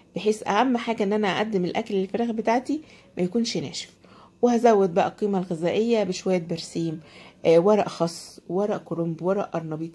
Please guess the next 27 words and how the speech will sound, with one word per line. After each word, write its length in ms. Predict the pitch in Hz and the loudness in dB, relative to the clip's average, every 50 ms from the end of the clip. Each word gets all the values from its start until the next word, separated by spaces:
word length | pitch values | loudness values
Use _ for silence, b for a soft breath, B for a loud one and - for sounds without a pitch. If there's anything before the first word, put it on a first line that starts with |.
| - - - | -12 -6 -6
اي 320 | 277 294 311 311 254 220 220 - | -6 -6 -6 -6 -6 -6 -4 -4
خضره، 340 | 185 165 151 160 143 131 - B B B B B B B B B | -6 -4 -4 -4 -6 -8 -10 B B B B B B B B B
آه، 120 | 175 175 175 | 4 4 4
كرات، 720 | 180 - 196 190 185 190 185 185 185 175 175 - - - - _ b b b b b b b - - | 2 0 -2 0 2 4 4 6 4 4 0 -2 -10 -20 -20 _ b b b b b b b -6 0
آه، 120 | 175 175 | 2 2
ان 60 | 175 | 2
شاء 180 | 180 - 247 247 | 2 2 2 4
الله 140 | 262 254 240 | 6 6 6
يا 60 | 233 | 6
رب 160 | 247 233 208 | 6 4 2
فجل 300 | 226 - 233 202 226 220 | -2 -4 -2 0 2 4
وجرجير 440 | 208 196 208 196 190 170 202 220 233 | 4 4 4 4 4 4 2 0 0
هيبوظوا 460 | 185 196 190 185 175 196 196 196 190 | 0 0 -2 -2 0 0 0 0 0
عندك 300 | 175 185 185 180 180 - | 0 0 -2 -4 -4 -6
في 60 | - | -10
التلاجة، 580 | 180 - - - 170 160 165 170 175 170 160 170 | -12 -10 -8 -6 -6 -2 0 0 0 0 0 -4
شبت 360 | 170 - 180 175 175 175 - | -4 -2 -2 -2 -2 -2 -4
وبقدونس، 580 | 160 165 - - 165 175 175 180 165 156 - - b b b b b b | -4 -4 -4 -4 -4 -4 -2 -2 -4 -6 -8 -16 b b b b b b
الحاجات 220 | b - 185 196 | b -8 -6 -4
دي 120 | 180 170 180 | -4 -4 -6
كلها 300 | 175 - 175 180 190 190 | -6 -6 -4 -2 -2 0
جميله 360 | 165 180 170 175 185 185 175 | 0 0 0 0 0 0 0
جدًا 320 | 160 185 180 160 - 170 | 0 -2 -4 -4 -4 -6
جدًا. 340 | 165 160 160 160 151 160 147 - B B B B B B B B | -6 -4 -6 -6 -6 -6 -8 -10 B B B B B B B B
بنجر، 580 | 196 208 214 214 196 190 185 180 165 170 - - - | 6 6 6 6 4 2 2 0 0 -4 -14 -12 -6
ورق 320 | 170 180 185 190 190 - | -2 0 0 0 0 -2
بنجر، 600 | 143 165 190 190 190 190 180 180 180 175 185 - | -2 0 0 0 0 0 0 0 0 -2 -2 -6